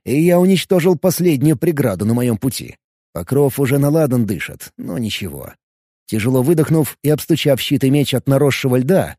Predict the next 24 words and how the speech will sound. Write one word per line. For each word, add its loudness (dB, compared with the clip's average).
что -4
даже 0
под -4
силой 0
эфира 0
умудрялся 2
цепляться -2
за 0
металл, 0
я -8
посмотрел 0
на 2
три 0
двери. -8
Начальник 0
лаборатории 2
в -8
правой, -6
в -20
подсобке 0
по -2
центру -2
пятеро 0
химиков. -8